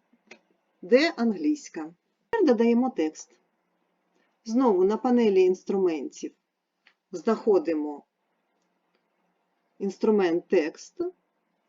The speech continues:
або тиснемо англійську букву Т. І у нас цей інструмент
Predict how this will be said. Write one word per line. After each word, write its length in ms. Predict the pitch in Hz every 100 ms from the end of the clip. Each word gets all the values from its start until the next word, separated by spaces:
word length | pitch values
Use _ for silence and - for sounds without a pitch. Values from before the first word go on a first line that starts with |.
| _ -
або 420 | 269 247 392 453 _ _ _ _ _ _ _ _ _
тиснемо 680 | 294 320 - 277 240 233 233
англійську 460 | 185 220 240 -
букву 380 | 160 196 196 180
Т. 380 | 175 160 147 - _ _ _ -
І 80 |
у 40 | 240
нас 300 | 311 320 - _
цей 200 | - 240
інструмент 680 | 208 196 - 202 196 202 240